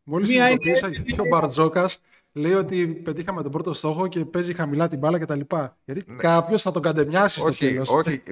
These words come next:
Speaker 3: Προ-, πρόσεξε και, και επειδή, και επειδή όλα μπροστά από τα φώτα πάνε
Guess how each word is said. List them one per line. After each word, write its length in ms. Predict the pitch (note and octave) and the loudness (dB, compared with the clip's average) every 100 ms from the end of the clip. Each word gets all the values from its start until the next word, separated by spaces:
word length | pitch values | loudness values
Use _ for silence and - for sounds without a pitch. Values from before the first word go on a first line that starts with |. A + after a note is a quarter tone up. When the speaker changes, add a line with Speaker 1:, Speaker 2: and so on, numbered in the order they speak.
| F#3+ | -6
Speaker 3:
Προ-, 160 | C#3 - | -6 -4
πρόσεξε 420 | D3 E3 E3+ - | 0 0 -2 -8
και, 240 | A#2 A#2+ G#2+ - - - G3+ | -10 -8 -8 -10 -14 -6 -2
και 60 | |
επειδή, 720 | F#3+ A#2 A2 D3 D#3 D3+ C3+ B2 _ _ _ _ - - | -2 -4 -6 -4 -4 -6 -10 -18 _ _ _ _ -20 -10
και 100 | C3 | -6
επειδή 420 | B2+ C3 D#3 - | -6 -4 -4 -2
όλα 680 | A#2+ C#3 D3 C3+ A#2+ G2 G2 | 2 4 6 4 4 2 0
μπροστά 400 | A2+ G#2 - C3+ | -2 -2 2 2
από 240 | C3 - A#2 | 2 0 -2
τα 140 | G#2+ | -2
φώτα 580 | - A#2+ A#2+ A2+ F#2+ - | 0 -4 0 0 0 0
πάνε 280 | A#2+ B2 | 0 0